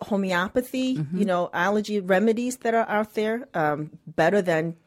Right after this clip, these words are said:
Speaker 1: getting on Zyrtec or
Speaker 2: Yeah,
Speaker 1: any kind
Speaker 2: oh,
Speaker 1: of
Speaker 2: yeah.
Speaker 1: these, you know, uh, uh, w-,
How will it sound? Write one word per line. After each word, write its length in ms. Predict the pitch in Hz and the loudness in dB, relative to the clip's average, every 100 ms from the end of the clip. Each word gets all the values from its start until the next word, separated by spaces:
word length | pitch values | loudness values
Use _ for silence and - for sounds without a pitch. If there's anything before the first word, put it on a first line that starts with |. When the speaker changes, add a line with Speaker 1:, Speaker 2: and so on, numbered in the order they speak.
| - | -6
Speaker 1:
getting 280 | 170 170 170 | -2 0 0
on 80 | 156 | -2
Zyrtec 600 | 151 143 - 151 143 143 | -2 -4 -4 -6 -6 -4
or 140 | 139 160 | -4 -2
Speaker 2:
Yeah, 260 | 160 160 | 0 2
Speaker 1:
any 60 | 135 | 2
kind 120 | 156 | 2
Speaker 2:
oh, 20 | 151 | 2
Speaker 1:
of 40 | |
Speaker 2:
yeah. 100 | 143 147 | 0 -2
Speaker 1:
these, 220 | 147 170 | -2 -4
you 80 | 156 | -2
know, 260 | 135 135 | -2 -2
uh, 280 | 151 135 117 - - - - _ _ - | -2 -4 -4 -8 -18 -20 -20 _ _ -14
uh, 40 | |
w-, 240 | 127 120 | -12 -12